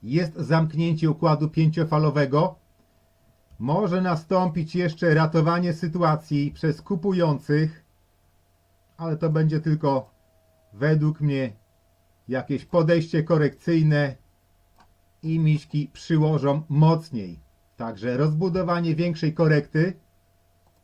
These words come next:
o tak będzie lepiej widać, rozbudowanie większej korekty, wtedy zamknięcie układu pięciofalowego i dopiero później zaczniemy się zastanawiać, dokąd może być te zejście, jak głębokie.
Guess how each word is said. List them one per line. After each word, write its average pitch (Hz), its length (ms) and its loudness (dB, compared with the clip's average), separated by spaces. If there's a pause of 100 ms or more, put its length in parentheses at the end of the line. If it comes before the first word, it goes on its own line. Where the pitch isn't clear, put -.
(1160)
o 113 60 -20
tak 120 200 -10
będzie 127 240 -2
lepiej 127 280 -4
widać, 131 340 -6
rozbudowanie 156 760 0
większej 160 400 -2
korekty, 156 460 0
wtedy 143 460 -2 (480)
zamknięcie 160 600 0
układu 156 340 0
pięciofalowego 151 1000 0 (540)
i 160 80 -4
dopiero 151 340 0
później 147 280 0
zaczniemy 147 360 0
się 151 200 -6
zastanawiać, 151 1000 0 (140)
dokąd 165 440 -2
może 156 260 0
być 156 180 0
te 170 140 -2
zejście, 160 600 0 (1600)
jak 131 280 -2
głębokie. 143 680 0